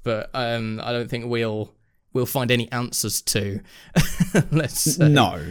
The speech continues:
Speaker 2: no.
Speaker 1: Um, but I, I'm sure there's people that, out there that are trying to find answers to these things, but I, I think in any case, it's not gonna be easy. <laughs>
Speaker 2: No, I, I mean, I'm, I'm a little bit torn.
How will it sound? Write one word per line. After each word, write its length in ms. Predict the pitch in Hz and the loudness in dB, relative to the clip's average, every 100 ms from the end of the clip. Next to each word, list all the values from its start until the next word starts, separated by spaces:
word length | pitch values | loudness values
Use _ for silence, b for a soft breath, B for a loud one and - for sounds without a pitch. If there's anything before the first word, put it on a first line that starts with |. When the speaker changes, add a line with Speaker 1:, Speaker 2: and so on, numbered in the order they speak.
| 82 | -8
Speaker 2:
no. 180 | 85 - | -8 -2
Speaker 1:
Um, 460 | 123 123 120 113 - | 0 0 -2 -4 -6
but 240 | 208 - | -4 0
I, 60 | - | 0
I'm 180 | - 220 | 0 0
sure 160 | 226 | -2
there's 120 | 233 220 | -2 -2
people 360 | 220 190 175 | -4 -2 0
that, 160 | 165 - _ _ _ _ _ _ _ _ - | 0 -2 _ _ _ _ _ _ _ _ -6
out 160 | 143 | -4
there 120 | 151 | -2
that 120 | 143 - | -4 -2
are 180 | 143 143 | 0 0
trying 320 | - 135 135 | 0 0 0
to 60 | |
find 280 | - 131 127 | -4 -4 -2
answers 340 | 104 - - - | -4 -4 -6 -6
to 60 | |
these 200 | 104 104 | -6 -6
things, 240 | - 107 104 | -4 -6 -4
but 160 | 127 123 | -6 -4
I, 180 | 131 | -2
I 40 | 131 | -2
think 200 | 151 135 | 0 0
in 80 | 120 | 0
any 160 | 127 | -2
case, 460 | - 107 104 - - b b b b b | -2 -4 -2 -2 -4 b b b b b
it's 240 | - 117 147 | -6 -2 0
not 140 | 143 | 0
gonna 140 | 135 | 0
be 120 | 120 120 | 2 4
easy. 400 | 120 107 - 110 | 4 2 0 4
<laughs> 60 | - - - _ - - - - - - - b b b | 4 2 -8 _ -20 -20 -20 -20 -20 -20 -20 b b b
Speaker 2:
No, 280 | 151 165 165 | 6 8 8
I, 360 | 147 135 139 117 B B | 6 6 4 -2 B B
I 60 | 160 | -2
mean, 340 | 196 196 - - _ _ - | 0 -2 -4 -10 _ _ -2
I'm, 260 | 185 180 - | 0 0 0
I'm 240 | 170 170 | 0 2
a 40 | 175 | 0
little 380 | 185 196 - 143 | 0 0 0 0
bit 220 | 131 - | 0 -2
torn. 600 | - 156 139 107 98 92 | 0 4 4 4 -2 -6